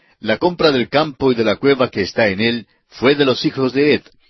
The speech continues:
Y cuando acabó Jacob de dar mandamientos a sus hijos,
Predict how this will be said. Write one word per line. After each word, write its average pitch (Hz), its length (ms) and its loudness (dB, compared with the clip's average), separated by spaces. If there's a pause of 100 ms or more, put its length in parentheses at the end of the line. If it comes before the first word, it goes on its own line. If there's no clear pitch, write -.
(380)
Y 98 120 -4
cuando 107 260 0
acabó 117 340 0
Jacob 131 360 -4
de 113 100 0
dar 120 180 0
mandamientos 113 720 -4
a 113 80 -4
sus - 240 -10
hijos, 135 420 -4